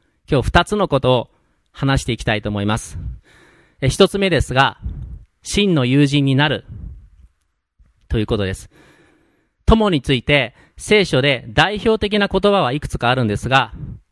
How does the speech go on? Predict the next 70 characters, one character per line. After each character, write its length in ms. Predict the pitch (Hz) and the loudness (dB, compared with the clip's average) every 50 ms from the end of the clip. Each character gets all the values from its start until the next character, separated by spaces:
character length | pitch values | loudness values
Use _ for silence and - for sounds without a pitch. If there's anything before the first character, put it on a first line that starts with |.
| _ _ | _ _
そ 160 | - - 170 | -4 0 2
の 100 | 175 180 | 2 2
中 260 | 180 190 185 180 135 | 2 0 0 0 -2
で 200 | 120 143 131 113 _ _ _ - | 0 0 -2 -2 _ _ _ -14
箴 280 | - - 226 226 220 196 | -4 0 0 2 2 2
言 200 | 180 151 135 123 | 2 0 0 0
の 80 | 120 | -2
著 180 | 113 - 147 139 | 0 0 0 0
者 260 | - 123 101 - - - - - - - - | 0 -2 -4 -4 -6 -18 -20 -20 -20 -20 -16
ソ 180 | - - 175 180 | -4 0 2 2
ロ 120 | 170 151 | 2 2
モ 180 | 135 120 107 95 | 2 0 0 0
ン 40 | |
は 240 | 101 139 139 117 - _ _ _ _ _ - | 2 2 0 0 -2 _ _ _ _ _ 2
友 280 | - 226 226 226 220 | 2 2 4 4 2
に 140 | 180 143 120 | 2 2 0
つ 140 | - - 131 | 0 -2 -2
い 80 | 113 - | -2 0
て 260 | - 123 113 104 _ _ - - | 0 0 -2 -2 _ _ -8 -8
た 140 | - - | -8 -6
く 80 | - - | -4 0
さ 140 | - 233 226 | 0 0 2
ん 60 | 208 | 2
の 80 | 185 139 | 0 0
こ 140 | - 120 | -2 -2
と 120 | - 110 92 | -2 -2 -4
を 60 | 90 | -4
記 220 | - - 120 113 | -4 -4 -4 -4
し 80 | 104 - | -4 -6
て 80 | - 92 | -6 -6
い 60 | 90 | -6
ま 120 | 92 98 | -6 -8
す。 160 | - - - - _ _ _ _ _ _ _ _ _ _ _ _ _ _ _ _ - | -8 -12 -16 -18 _ _ _ _ _ _ _ _ _ _ _ _ _ _ _ _ -6
え、 100 | - 127 | -2 0
ま 120 | 143 175 175 | 2 2 2
ず 80 | 131 | 2
冒 200 | 127 143 151 147 | 4 4 4 4
頭 140 | - 147 139 | 4 0 -2
の 100 | 143 135 | 0 0
御 80 | 135 131 | 0 0
言 240 | - 139 - 131 127 | 0 0 0 0 0
葉 200 | 127 123 123 - | 0 -2 -2 -2
で 120 | 123 120 | -4 -4
す 140 | - - 107 | -4 -4 -2
が、 320 | 113 131 139 120 - - - | 0 0 0 0 -4 -6 -4
ノ 140 | 127 113 110 | -2 -2 -2
ー 20 | - | -4
ト 120 | - 98 | -6 -10
の 160 | 98 - 95 | -8 -8 -10
で 40 | - | -4
す 80 | - 131 | -2 0
ね、 120 | 127 123 | 0 0
箴 260 | - - 185 175 151 | 2 2 2 2 4
言 140 | 123 110 104 | 2 0 -2
十 180 | - 143 170 175 | 2 2 2 2
八 160 | - 226 202 | 2 0 -2
章 340 | - - - 123 104 98 - | -2 0 0 0 0 0 0
二 180 | 127 151 175 151 | 0 0 2 2
十 180 | 143 127 113 | 0 0 0
四 220 | 107 127 175 190 170 | 2 2 2 0 0
節。 400 | - 143 117 - - 90 - - - _ _ _ _ _ _ _ _ _ _ _ _ _ _ _ _ _ _ - | -2 -4 -6 -6 -10 -14 -14 -14 -20 _ _ _ _ _ _ _ _ _ _ _ _ _ _ _ _ _ _ -10
え 200 | - 104 101 104 | -8 -6 -4 -4
ー、 80 | - - | -4 4
「滅 320 | - 175 190 214 220 208 | 6 6 6 6 4 0
び 80 | 247 233 | -2 -2
に 100 | 202 156 | -2 -2
至 180 | 143 - 151 | 0 0 0
ら 180 | 151 156 156 151 | 0 0 -2 -2
せ 180 | - - 170 | -2 -2 0
る 220 | 147 117 107 - | 0 0 -2 -4